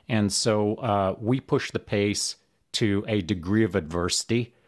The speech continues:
where I can still remember that sting. That's adversity. Now, when you're facing the kind of adversity that leaves a mark, and you're surrounded with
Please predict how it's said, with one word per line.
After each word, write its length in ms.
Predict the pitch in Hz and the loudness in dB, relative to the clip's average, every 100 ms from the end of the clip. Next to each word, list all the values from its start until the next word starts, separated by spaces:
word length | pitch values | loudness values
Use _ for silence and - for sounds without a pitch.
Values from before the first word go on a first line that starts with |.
| _ _ | _ _
where 260 | 104 104 | 0 2
I 80 | 110 | 2
can 220 | - 107 | 0 0
still 500 | 101 - - 120 117 | 0 -2 0 2 2
remember 440 | 107 104 92 87 85 | 2 2 2 0 -2
that 280 | 73 73 - | -4 -6 -6
sting. 460 | - - 85 71 - _ _ _ _ | -4 -4 -4 -6 -14 _ _ _ _
That's 340 | 95 151 - | 0 0 0
adversity. 800 | 117 90 85 104 - 92 78 67 _ _ - - - | -2 -2 0 0 -2 -4 -8 -10 _ _ -20 -20 -4
Now, 440 | 117 104 101 101 98 _ | 0 2 4 2 -2 _
when 180 | 123 139 | 2 4
you're 100 | 147 | 4
facing 480 | 147 147 131 - 113 | 2 0 0 0 0
the 60 | |
kind 260 | - - 113 | 0 0 0
of 100 | 92 | 0
adversity 480 | 90 85 95 - 117 | -2 0 -2 0 -2
that 180 | 98 110 | -2 -2
leaves 320 | 101 98 87 | -2 -2 0
a 60 | 85 | -2
mark, 500 | 78 82 123 - - _ _ _ _ _ _ | 0 0 -2 -6 -18 _ _ _ _ _ _
and 140 | - 120 | 2 2
you're 100 | 95 | 2
surrounded 580 | - 92 98 98 95 | 0 2 2 2 -2
with 280 | 85 101 85 | 0 -2 -2